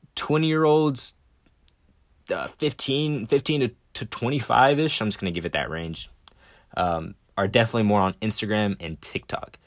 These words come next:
But now I'm sta-, starting to see a lot of the, uh, Facebook users go to, uh, different platforms like Instagram and TikTok as well. Um, but they're definitely heavy, heavy, heavy on Facebook.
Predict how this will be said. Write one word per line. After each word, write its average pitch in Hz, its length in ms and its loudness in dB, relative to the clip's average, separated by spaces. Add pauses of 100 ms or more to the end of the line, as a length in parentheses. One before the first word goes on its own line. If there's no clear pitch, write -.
(180)
But 143 320 4
now 127 220 4
I'm 120 100 4
sta-, 113 360 0
starting 107 260 0
to 104 60 -2
see 110 120 -2
a 98 80 2
lot 101 160 4
of 90 180 -2
the, 90 300 -4 (580)
uh, - 140 -8 (140)
Facebook 123 400 0
users 107 280 0
go 90 140 0
to, 82 160 -2 (180)
uh, - 220 -18
different 107 300 -2
platforms 92 360 -2
like 80 220 -6
Instagram 101 420 -2
and 110 160 0
TikTok 82 280 -2
as 92 100 -4
well. 110 300 0 (560)
Um, 92 240 2
but 98 260 -2
they're 117 140 4
definitely 107 460 0
heavy, 92 580 -6
heavy, 85 340 -8
heavy 87 560 -6
on 80 160 -8
Facebook. 82 420 -8